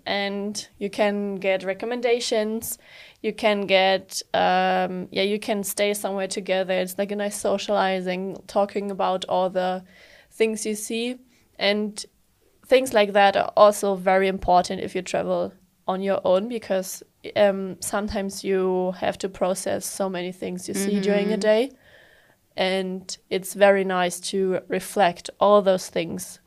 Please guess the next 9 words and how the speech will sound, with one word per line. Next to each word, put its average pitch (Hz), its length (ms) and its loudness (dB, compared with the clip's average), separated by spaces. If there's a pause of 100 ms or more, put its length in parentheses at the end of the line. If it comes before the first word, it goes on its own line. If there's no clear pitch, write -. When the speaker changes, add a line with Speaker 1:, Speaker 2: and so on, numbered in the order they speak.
Speaker 1:
with 175 400 -2
other 208 220 2
people 196 500 0
Speaker 2:
Mm. 190 160 -8 (680)
Speaker 1:
and 196 140 -6
just 190 260 -6
to 196 340 -4 (1200)
talk 208 340 6
about 185 840 0